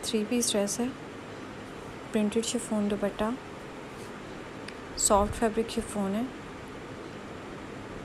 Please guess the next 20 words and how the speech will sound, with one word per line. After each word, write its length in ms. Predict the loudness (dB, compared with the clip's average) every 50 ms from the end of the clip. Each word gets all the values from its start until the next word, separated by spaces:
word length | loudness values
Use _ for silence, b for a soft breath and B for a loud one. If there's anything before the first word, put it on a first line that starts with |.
| -6 -2 -2
ये 80 | 0 0 0
इसका 220 | -2 2 4 4 4
फ्रंट 420 | 4 4 4 4 4 4 2 4
व्यू, 140 | 4 4 4 4 2 -6 -8 -8 -8 -8 -8 -8 -8 -8 -8 -8 -8 -8 -8 -8 -8 -8 -8 -8 -8 -6 -6 -6
फैब्रिक 600 | -4 -4 0 4 4 4 6 4 2 4 4 4
लॉन, 300 | 4 6 6 4 2 0 -4 -6 -8 -8 -10 -10 -10 -10 -10 -10 -10 -10 -10 -10 -10 -10 -10 -10 -10 -8 -8 -6 -2
जो 120 | 2 2 2
इसकी 220 | 2 2 0 -2
फ्रेश 340 | 2 4 4 4 4 6 6
लॉन्चिंग 420 | 6 6 6 4 4 4 4 6 8
हुई 200 | 8 8 8 8
है 160 | 8 6 6
उन 300 | 6 6 4 4 4 4 4 4
आर्टिकल्स 600 | 4 4 4 2 2 2 2 2 2 0 0 2
में 80 | 2 2
से 160 | 2 2 0 0 0
एक 140 | 0 2 2
आर्टिकल 480 | 2 2 2 0 0 2 4 4 4 4
है। 100 | 2 0 -2 -6 -10 -10 -8 -8 -8 -8 -10 -10 -6 0 4
नेक 140 | 4 4